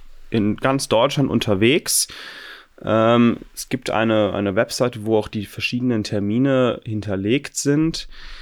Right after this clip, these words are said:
Ähm, die, wo wir unterwegs sind und wir kommen mit einem, einem Anhänger herum und dort werden wir, da können Sie auch primär mich antreffen plus meine Kollegen, wir werden Ihnen Adfarm vorstellen, wir werden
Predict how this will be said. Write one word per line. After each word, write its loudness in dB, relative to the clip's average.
Ähm, 2
die, 0
wo -4
wir 4
unterwegs 0
sind 2
und 0
wir -2
kommen 2
mit 2
einem, 0
einem -2
Anhänger 2
herum 2
und 2
dort 0
werden 2
wir, 2
da -12
können 0
Sie 2
auch -2
primär 4
mich 0
antreffen -2
plus -8
meine -2
Kollegen, 2
wir 2
werden 4
Ihnen 2
Adfarm 0
vorstellen, 2
wir 0
werden 2